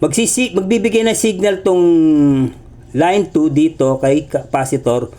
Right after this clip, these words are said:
I-, magsasa-, mag-uutos si, si capacitor kay, ano, motor. Parang ganito lang, "Hoy, motor, huwag kang patulog-tulog, gumising ka na, oras na ng trabaho."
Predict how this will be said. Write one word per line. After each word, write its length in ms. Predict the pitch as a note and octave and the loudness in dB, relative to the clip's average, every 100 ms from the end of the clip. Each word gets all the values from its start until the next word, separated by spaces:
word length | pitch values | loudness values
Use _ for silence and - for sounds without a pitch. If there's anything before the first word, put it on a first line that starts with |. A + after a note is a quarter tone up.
| - - | -20 -14
I-, 160 | - - - - | -12 -14 -8 -6
magsasa-, 720 | C#3 C#3 E3 E3 F3 E3 E3 | -4 -2 0 2 0 -2 -2
mag-uutos 560 | D#3+ E3 E3 F3 F3+ F3 | -2 0 2 2 0 -2
si, 160 | E3+ F3 F3+ F#3 F#3 F#3 F#3 F#3+ | 0 2 2 0 0 -2 -4 -6
si 240 | F3 - F#3 F#3 F3+ F#3 F3+ F3+ D#3+ - - - | -8 -6 -4 -4 -4 -6 -6 -8 -12 -16 -8 -6
capacitor 640 | D#3+ F3 - E3+ D#3+ D#3+ | -2 -2 -2 0 0 0
kay, 480 | D#3+ D#3+ D#3+ D#3+ E3 | 0 2 2 4 4
ano, 320 | D#3+ C3 - - - - - - - | 2 0 -4 -14 -20 -20 -20 -20 -6
motor. 480 | D3 E3+ G3+ F3 - - - - - - - | -4 -2 0 -2 -4 -14 -20 -20 -20 -20 -4
Parang 400 | B2+ C#3+ F3+ F3+ | 0 2 2 2
ganito 320 | G#3+ A#3 A#3+ | 2 0 0
lang, 320 | F#3+ A#2+ - - - - - - | 0 -2 -6 -14 -20 -20 -20 -4
"Hoy, 160 | E3+ E3+ | 0 2
motor, 480 | D#3+ F#3+ E3+ B2 G2+ - - - - - | 2 0 0 -4 -10 -20 -20 -20 -20 -16
huwag 140 | A2+ - | -8 -6
kang 140 | C3 | -4
patulog-tulog, 800 | D#3+ E3 E3+ F3 F3 F3 F3 D3 | -2 0 2 0 0 0 2 2
gumising 400 | C3+ D3+ D3 D#3 | 2 0 2 0
ka 80 | D#3 | 2
na, 160 | D#3+ B2+ | 2 2
oras 320 | C3 C3+ D3+ | 0 0 0
na 160 | D3 | 0
ng 60 | C#3+ | 0
trabaho." 580 | C#3+ B2 C3 C#3+ B2+ | 0 0 0 0 0